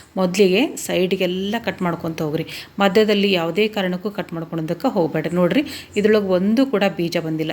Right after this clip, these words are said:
ಈ ರೀತಿಯಾಗಿ ನೀವು ಎಲ್ಲ ಕಲ್ಲಂಗಡಿ ಹಣ್ಣನ್ನ ಕಟ್ ಮಾಡ್ಕೊಳ್ರಿ. ಈಗ ನಿಮ್ಗೆ ಯಾವ ಸೈಜ್ ಬೇಕೋ ಆ ಸೈಜ್ ಉದ್ದುದ್ದಕ್ಕೆ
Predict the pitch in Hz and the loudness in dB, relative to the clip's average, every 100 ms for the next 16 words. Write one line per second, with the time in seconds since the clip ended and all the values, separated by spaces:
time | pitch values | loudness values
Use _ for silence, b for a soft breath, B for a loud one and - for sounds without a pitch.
0 | - 214 254 262 247 208 185 185 180 294 | -4 2 4 4 0 -2 -2 -2 -2 -4
1 | B B - 180 190 196 208 202 175 180 | B B -6 -2 0 0 0 0 0 0
2 | 175 165 180 - 170 - 156 156 156 151 | 0 0 0 -2 -6 -6 -8 -6 -2 0
3 | 320 - - - 233 226 226 240 196 180 | 0 -2 -14 -2 0 2 0 0 -2 -2
4 | 175 170 170 160 165 185 175 175 175 190 | -2 -2 -2 -4 -2 -2 -2 -4 -2 0
5 | 170 - 175 175 180 160 170 170 - 320 | 0 0 -2 0 0 0 -2 -2 0 0
6 | - - - | 0 -14 -20